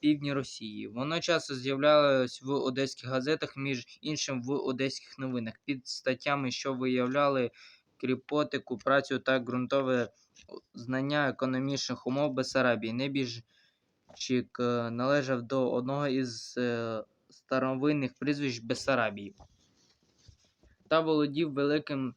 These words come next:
станом, здобувши середню освіту та закінчивши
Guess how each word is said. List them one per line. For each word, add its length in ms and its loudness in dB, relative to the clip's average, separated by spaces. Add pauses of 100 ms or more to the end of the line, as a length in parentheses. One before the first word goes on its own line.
(160)
станом, 640 0
здобувши 580 -2
середню 420 0
освіту 640 -2 (320)
та 160 4
закінчивши 2500 -4